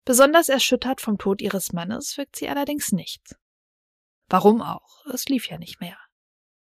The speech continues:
Ihr Herz gehörte längst einem anderen, und ihren neuen Partner Christoph, den sehen wir uns jetzt auch einmal genauer an.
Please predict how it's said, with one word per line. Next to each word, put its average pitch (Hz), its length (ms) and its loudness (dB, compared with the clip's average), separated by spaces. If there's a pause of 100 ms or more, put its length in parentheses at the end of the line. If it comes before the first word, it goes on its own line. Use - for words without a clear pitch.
(240)
Ihr 320 180 4
Herz 254 380 2
gehörte 185 240 0
längst 185 380 -4
einem 185 220 -4
anderen, 175 680 -4 (180)
und 226 180 -6
ihren 247 220 6
neuen 269 240 4
Partner 214 320 -4
Christoph, - 640 -2 (140)
den 269 140 -2
sehen 262 200 0
wir 262 80 -2
uns 254 140 -4
jetzt - 220 -12
auch 170 200 -2
einmal 175 340 -4
genauer 170 480 2 (100)
an. 170 220 -6